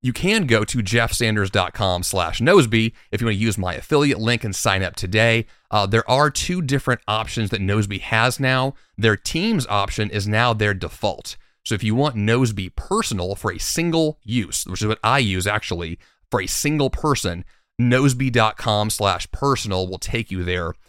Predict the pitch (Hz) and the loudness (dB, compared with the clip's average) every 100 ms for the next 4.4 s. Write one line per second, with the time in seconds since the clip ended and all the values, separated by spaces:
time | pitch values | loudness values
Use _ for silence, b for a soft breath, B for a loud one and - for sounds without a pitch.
0 | _ _ 104 117 117 - 170 175 175 117 | _ _ -4 0 -2 -2 -2 -2 -2 -2
1 | 123 127 143 127 104 95 87 90 123 151 | -4 -2 -4 -2 -2 -2 -4 0 2 2
2 | 139 165 147 101 95 - 127 113 - - | 0 -2 -2 -4 -6 -2 0 0 -4 -8
3 | - 139 147 135 104 120 - 110 - - | 0 0 2 0 0 -2 -2 -4 -4 -2
4 | 107 - 123 104 | -2 -2 -2 0